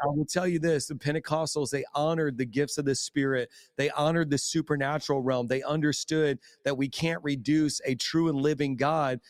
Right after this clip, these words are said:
who is supernatural down to a coloring book version where we're just, you know, playing games and telling good moral stories. So here's the thing. The good news is,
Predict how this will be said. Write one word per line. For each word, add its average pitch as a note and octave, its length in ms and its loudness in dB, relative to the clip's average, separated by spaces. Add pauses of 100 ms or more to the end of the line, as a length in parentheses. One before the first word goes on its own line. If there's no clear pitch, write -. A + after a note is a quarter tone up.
(180)
who D3+ 220 2
is D#3+ 240 2
supernatural D3+ 800 0
down C#3+ 280 0
to C3 140 2
a B2+ 60 2
coloring D#3+ 580 0
book C3+ 260 0
version B2+ 680 0 (240)
where D3+ 240 4
we're D#3 200 2
just, D3+ 340 0
you D3+ 140 2
know, C#3 120 4
playing D3+ 400 0
games D3 300 0
and C3+ 120 0
telling C#3+ 320 0
good C#3+ 200 2
moral C3+ 400 2
stories. C#3+ 640 0 (320)
So D#3 180 0
here's E3+ 220 2
the F3 80 0
thing. F3 320 -2
The C3 100 0
good E3+ 340 2
news D#3 300 0
is, C3 360 2